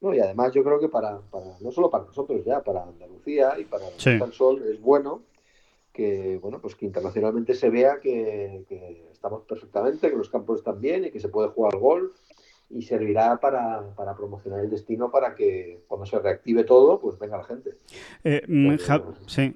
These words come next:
Speaker 2: eh, Javier, una,
Speaker 1: Sí,
Speaker 2: una,
Speaker 1: sí.
Speaker 2: una última, por si hay alguien ahora mismo que se esté planteando, eh,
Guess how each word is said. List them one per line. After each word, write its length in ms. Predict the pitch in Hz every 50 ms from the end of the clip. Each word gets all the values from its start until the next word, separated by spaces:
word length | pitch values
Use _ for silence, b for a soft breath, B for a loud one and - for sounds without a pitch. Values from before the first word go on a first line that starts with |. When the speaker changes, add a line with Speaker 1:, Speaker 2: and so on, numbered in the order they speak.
| -
Speaker 2:
eh, 120 | - 147 - -
Javier, 280 | - 123 127 160 156
una, 180 | 175 190 202 -
Speaker 1:
Sí, 80 | 185 170
Speaker 2:
una, 380 | 185 185 190 196 190 196 - -
Speaker 1:
sí. 80 | 180
Speaker 2:
una 200 | 165 185 208 202
última, 400 | 175 147 127 - - 117 117 110
por 160 | 104 131 127 -
si 120 | - 151
hay 200 | 165 180 196 -
alguien 540 | - 208 202 202 190 170 185 185 185 185 - -
ahora 220 | 180 180 175 175
mismo 200 | 180 165 170 180
que 80 | 165 165
se 60 | 160
esté 220 | 147 - 165 156
planteando, 960 | 156 160 151 135 160 156 156 156 151 156 156 151 151 151 147 147 147 147 - -
eh, 400 | 156 143 143 143 139 139 139